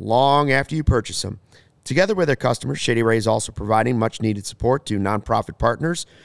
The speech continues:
across the U S through Shady Rays Impact. From building play sets for pediatric cancer patients to providing young adults with M S the outdoor adventure of a lifetime, Shady Rays is making an impact in your community and others like it now for years to come.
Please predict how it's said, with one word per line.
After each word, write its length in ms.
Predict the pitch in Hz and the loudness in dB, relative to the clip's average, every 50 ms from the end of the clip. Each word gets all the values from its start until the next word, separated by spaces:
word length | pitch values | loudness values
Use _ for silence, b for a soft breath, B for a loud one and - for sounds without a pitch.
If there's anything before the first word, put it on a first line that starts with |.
| b b b | b b b
across 280 | - 143 135 131 - | 0 2 2 2 2
the 120 | - 117 117 | 0 -2 0
U 120 | 120 120 131 | 4 4 4
S 140 | 156 - | 4 2
through 180 | - - - 98 | -2 -6 -10 -8
Shady 280 | - - 131 120 113 107 | -4 -2 0 0 0 0
Rays 240 | 95 92 92 90 | 0 -2 -2 -2
Impact. 440 | 120 131 135 120 139 135 135 131 - b b b b b b b b | -2 -2 0 2 2 2 2 0 -2 b b b b b b b b
From 200 | - - 135 135 | -2 0 0 2
building 320 | 123 170 175 151 151 135 - | 4 2 4 2 2 0 2
play 240 | - 156 156 170 | 2 2 2 0
sets 320 | 165 - - 170 175 - - | 0 0 0 0 0 0 -4
for 80 | 110 95 | -8 -2
pediatric 640 | - 131 135 127 120 117 117 - - 92 87 - | 0 0 0 2 2 0 0 0 -2 -8 -10 -4
cancer 320 | - 123 123 120 - 98 - | -2 -2 -2 -2 -2 -2 0
patients 420 | - 127 135 147 - 180 175 - | 0 0 0 0 -4 -6 -6 -8
to 120 | - - - | -10 -10 -10
providing 500 | 107 101 117 110 117 135 117 113 113 107 b b b b b - | -4 -2 2 2 2 2 2 0 -2 -2 b b b b b -2
young 280 | 117 151 175 208 233 | 0 2 2 2 0
adults 540 | 220 185 175 160 160 170 - - - - - - _ - | 0 2 2 2 2 2 -2 -4 -8 -8 -8 -12 _ -6
with 160 | 117 156 156 | -2 0 2
M 160 | 151 135 131 | 2 2 2
S 200 | 120 113 117 - | 2 0 0 -2
the 140 | - - 101 | -2 0 2
outdoor 320 | 107 117 120 - 127 123 110 | 2 2 2 0 0 0 0
adventure 380 | 101 117 120 120 117 - 117 | 0 0 -2 -2 -2 -2 -4
of 40 | 98 | -4
a 40 | 95 | 0
lifetime, 500 | 101 120 147 147 - - 98 90 92 101 b b b b b b b | 2 2 2 0 -2 -4 -4 -4 -4 -6 b b b b b b b
Shady 320 | - - - 180 180 165 | -6 -2 0 0 0 2
Rays 300 | 135 143 151 170 165 139 | 2 2 2 2 0 -2
is 100 | 123 123 | -2 0
making 300 | 135 135 131 - 127 123 | 0 0 0 0 0 0
an 80 | 123 127 | 2 2
impact 380 | 127 - - 127 127 123 - | 0 0 0 0 0 0 -2
in 80 | 110 104 | -2 -2
your 160 | 113 135 151 | 0 -2 -2
community 520 | - - 135 135 131 131 139 131 131 135 | -2 -2 0 2 2 2 2 0 0 0
and 100 | 135 135 | 2 2
others 360 | 117 107 107 113 113 104 - - _ _ _ | 2 2 2 2 0 -2 -4 -10 _ _ _
like 300 | - 92 104 120 - - | -8 -4 -4 -2 -2 -4
it 80 | - - | -2 0
now 400 | 135 127 120 117 113 113 113 b b b b b b b _ | 2 2 4 4 2 2 0 b b b b b b b _
for 200 | - - 107 104 | -6 -4 -2 -2
years 520 | 101 117 143 135 107 101 98 92 - - | 0 2 2 2 4 2 0 -2 -6 -10
to 120 | - - 101 | -12 -12 -8
come. 400 | - 117 107 95 82 76 73 | -4 -2 -2 -2 -2 -6 -10